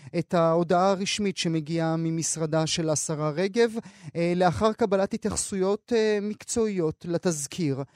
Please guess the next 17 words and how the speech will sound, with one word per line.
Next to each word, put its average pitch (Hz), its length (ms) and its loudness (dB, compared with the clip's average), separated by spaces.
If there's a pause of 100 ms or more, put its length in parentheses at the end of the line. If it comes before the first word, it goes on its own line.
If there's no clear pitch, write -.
(200)
ולאחר 165 500 2
תהליך 185 480 0
למידה 185 500 0
שבוצע 175 540 -2
במשרד, 165 680 -2
החליטה 196 440 -4
השרה 170 500 0 (320)
לבטל 156 520 0 (160)
כליל 196 420 -2
את - 140 -6
החוק, - 580 -8
לרבות 151 680 4
אותם 196 440 0 (120)
שני 190 160 -4
הסעיפים 185 580 -6
שנותרו 180 520 -4
בו. 175 180 -2